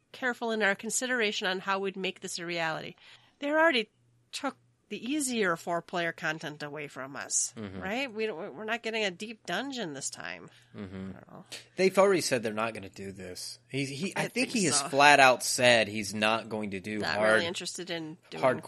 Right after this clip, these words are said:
Speaker 1: four-player
Speaker 2: four-man
Speaker 1: content.
Speaker 2: content.
Speaker 1: Mm-hmm.
Speaker 2: Yeah. I am interested in what the new public dungeon is going to be. I would love to see something that we're having to hold something down,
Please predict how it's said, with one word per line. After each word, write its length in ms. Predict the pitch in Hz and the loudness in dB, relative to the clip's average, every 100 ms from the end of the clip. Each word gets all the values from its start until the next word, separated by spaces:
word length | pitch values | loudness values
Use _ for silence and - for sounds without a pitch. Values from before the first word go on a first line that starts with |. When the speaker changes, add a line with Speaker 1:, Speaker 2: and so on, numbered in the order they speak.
| 127 107 | -2 -2
Speaker 1:
four-player 220 | - 113 | -4 -4
Speaker 2:
four-man 360 | 107 104 98 98 | -4 -4 -6 -6
Speaker 1:
content. 540 | 104 98 98 - 95 | -6 -6 -6 -8 -10
Speaker 2:
content. 180 | 92 - _ _ _ - | -10 -14 _ _ _ -18
Speaker 1:
Mm-hmm. 40 | 101 | -14
Speaker 2:
Yeah. 320 | 98 95 95 95 _ _ _ _ - | -12 -12 -12 -14 _ _ _ _ -6
I 140 | - 190 | 4 6
am 220 | 202 240 | 6 4
interested 480 | 254 - 208 185 156 | 2 0 0 0 2
in 80 | 139 | 4
what 160 | 135 | 2
the 100 | 139 | 2
new 140 | 123 110 | 0 2
public 360 | 117 104 104 | 0 0 -2
dungeon 360 | 110 98 101 98 | -6 -8 -8 -8
is 100 | 92 | -8
going 240 | 104 98 | -8 -10
to 80 | 92 | -10
be. 240 | 95 - - - | -14 -18 -20 0
I 180 | 117 131 | 6 6
would 180 | 143 135 | 6 2
love 280 | 131 131 - | 4 2 0
to 120 | 156 | -4
see 540 | - 123 117 113 107 - - - - - | -2 0 0 -2 -4 -10 -20 -20 -20 -6
something 560 | - 127 120 135 123 | 0 2 2 -2 0
that 180 | 113 110 | 2 2
we're 220 | 117 113 | 2 0
having 320 | 110 110 110 107 | 0 -4 -4 -6
to 140 | 110 | -6
hold 320 | 107 113 110 | 0 0 2
something 440 | - 120 104 127 107 | 0 -2 -2 -4 0
down, 520 | 107 107 107 104 | 0 0 0 -2